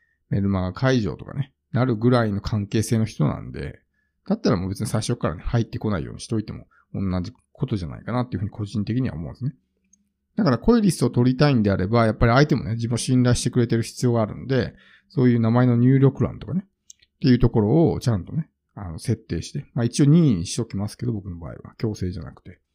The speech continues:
だけど、ちゃんとね、入力してくださいっていう形でやる。っていうのがやっぱりね、いいんじゃないかなって個人的には思うんですね。だから大企業とかでもう本当にね、まあ、そんな一人一人見てらんないみたいな状態だったら、まあ、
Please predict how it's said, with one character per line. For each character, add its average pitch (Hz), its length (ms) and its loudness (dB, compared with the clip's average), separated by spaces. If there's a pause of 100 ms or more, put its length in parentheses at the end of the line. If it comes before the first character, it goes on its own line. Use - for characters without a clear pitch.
(600)
だ 170 100 -2
け 160 80 0
ど、 165 200 6
ち 156 100 -2
ゃ 156 40 4
ん 139 60 2
と 95 80 -4
ね、 113 160 -2
入 117 140 0
力 110 140 -2
し - 40 -12
て 113 80 0
く 113 60 0
だ 107 80 0
さ 139 100 0
い 135 40 2
っ - 20 0
て - 100 -8
い - 20 -12
う - 40 -10
形 - 260 -10
で 127 380 0
や - 80 -12
る。 - 160 -14
っ - 880 -20
て 254 100 -4
い - 40 2
う 311 60 0
の 320 80 0
が 110 100 2
や 95 60 0
っ - 100 -10
ぱ 110 100 -2
り 78 80 -4
ね、 110 180 -10 (500)
い 127 100 2
い 127 40 6
ん 117 60 2
じ 92 80 -2
ゃ - 20 0
な 90 140 -2
い 87 40 -4
か 78 100 -6
な 82 80 -8
っ - 40 -12
て - 60 -20
個 127 140 0
人 127 180 0
的 127 180 -2
に 107 80 -2
は 78 40 -6
思 143 100 -10
う - 20 -16
ん - 20 -16
で - 60 -20
す - 60 -12
ね。 160 80 -8 (960)
だ - 40 -14
か - 60 -20 (200)
ら 123 140 0
大 127 180 4
企 190 200 -2
業 165 140 6
と 110 80 -2
か 98 120 -2
で 117 180 2
も 110 140 0
う - 40 -8
本 127 180 -2
当 131 100 0
に 135 60 0
ね、 139 160 0 (420)
ま - 80 -2
あ、 - 20 -4
そ 123 100 -2
ん - 20 0
な 123 60 2
一 123 80 -6
人 143 160 4
一 135 60 2
人 147 200 4
見 127 120 2
て 123 100 2
ら 104 120 2
ん 104 100 0
な 123 100 4
い - 20 6
み 139 100 2
た 101 100 0
い 80 40 0
な 82 60 -4
状 107 200 -2
態 127 220 2
だ 113 100 2
っ 113 80 -6
た 143 120 2
ら、 131 60 2
ま 110 300 0
あ、 - 0 -